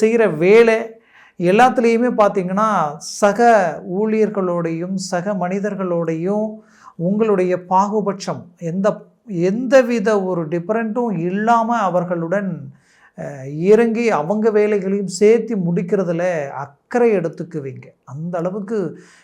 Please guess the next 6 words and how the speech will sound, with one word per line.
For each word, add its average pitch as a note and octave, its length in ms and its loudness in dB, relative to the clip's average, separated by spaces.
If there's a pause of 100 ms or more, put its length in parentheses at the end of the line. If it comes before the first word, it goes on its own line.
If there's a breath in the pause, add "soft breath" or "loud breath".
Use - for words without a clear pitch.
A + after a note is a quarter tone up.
(100)
இந்த C#3 160 -8
ராசி F#3 400 -2
சுக்கிர G#3 340 -6
பகவானின் F3 500 -6
ஆதிக்கத்தில் E3+ 640 -8
பிறந்ததுனால D#3+ 760 -8